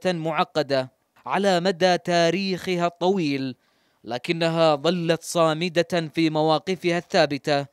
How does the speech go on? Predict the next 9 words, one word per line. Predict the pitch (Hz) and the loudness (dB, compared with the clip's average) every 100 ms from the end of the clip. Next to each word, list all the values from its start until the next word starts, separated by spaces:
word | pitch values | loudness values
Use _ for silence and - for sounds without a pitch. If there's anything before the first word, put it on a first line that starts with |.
| _ _ _ _ - | _ _ _ _ -4
تجاه | 156 170 185 165 | 0 4 4 4
القضايا | 156 - 160 165 185 175 165 | -2 -2 -4 0 2 4 2
الراسخة | 147 160 180 - 156 - 131 120 _ _ _ - | 2 2 2 0 -6 -2 -2 -4 _ _ _ -16
التي | 110 120 156 | -14 -6 0
لا | 160 | 2
تقبل | 156 180 156 160 165 | 2 -2 0 0 2
المزايدة | 147 143 160 156 151 190 180 170 | 2 0 2 4 4 2 0 0
أو | 165 151 160 | 2 4 4
المقايضة، | 196 196 - 175 151 135 139 139 | 2 -2 4 4 6 4 0 0